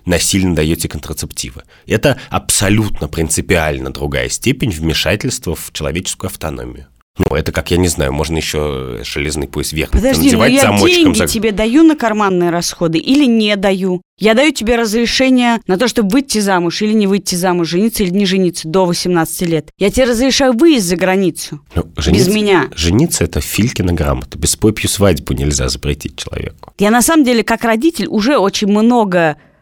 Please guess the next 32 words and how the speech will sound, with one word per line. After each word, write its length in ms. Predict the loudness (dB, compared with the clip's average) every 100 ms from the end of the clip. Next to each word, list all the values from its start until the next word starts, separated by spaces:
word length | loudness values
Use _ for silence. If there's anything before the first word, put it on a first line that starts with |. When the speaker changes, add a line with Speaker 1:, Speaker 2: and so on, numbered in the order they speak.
| _ _ -6
Speaker 2:
контролирую 720 | -4 0 2 2 2 0 -2
тебя. 400 | -4 -2 -2 -2 _ -8
Почему 600 | -4 0 4 4 4 -2 _ _ _ _
это 340 | 0 0 0 -2
такая 340 | -2 0 0
важная 380 | 2 0 0 0
Speaker 1:
Ну, 120 | 0
Speaker 2:
вещь? 120 | -2 -4
Speaker 1:
как? 280 | -6 -8 -16 -8
Во-первых, 540 | -2 0 0 -2 -6 -16
конечно 680 | -8 -4 -2 -2 -2 -8 -10
же, 340 | -4 -4 -4 -10 -4
мне 180 | -4
кажется, 420 | -2 -2 0 -2 -4
что 320 | -2 -2 -4 -6
запретить, 1000 | -2 0 0 0 0 -2 -4 -2 -6 -6
например, 360 | -8 -4 -4 -4
шестнадцатилетнему 920 | -6 -4 -4 -6 -8 -6 -4 -4 -2
ребёнку 420 | 0 0 -2 -6
выезд 380 | -4 -4 -6 -10
за 80 | -10
границу, 640 | -8 -4 -4 -4 -6 -8 -14 -14
если 260 | -8 -8 -6
у 60 | -10
него 200 | -8 -8
есть 220 | -8 -6
возможность, 800 | -6 -4 -2 -2 -2 -6 -6 -4
желание 460 | -2 -2 -2 -6
и 20 | -8
так 220 | -10 -10
далее, 260 | -12 -16 _ _
это 300 | -6 0 0